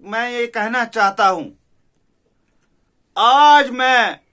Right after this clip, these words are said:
फिर से कहता हूं, मैं कामयाब हो गया हूं YouTube में।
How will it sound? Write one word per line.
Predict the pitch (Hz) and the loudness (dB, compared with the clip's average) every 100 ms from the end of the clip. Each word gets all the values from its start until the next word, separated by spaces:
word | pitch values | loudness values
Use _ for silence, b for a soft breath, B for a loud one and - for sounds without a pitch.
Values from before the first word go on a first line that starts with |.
| _ _ _ _ - | _ _ _ _ -8
फिर | 311 | -8
से | 311 - 277 | -8 -4 -2
कहता | 277 226 214 208 226 208 | -2 -2 -2 -2 0 0
हूं, | 202 220 240 277 _ _ _ - | -2 -6 -12 -18 _ _ _ -14
मैं | 151 175 175 | -10 -10 -10
कामयाब | 156 147 156 156 156 139 117 | -10 -8 -8 -6 -6 -8 -12
हो | 151 | -12
गया | 156 175 165 | -10 -6 -6
हूं | 160 180 | -6 -12
YouTube | 139 139 147 139 104 | -14 -14 -12 -12 -12
में। | 78 | -18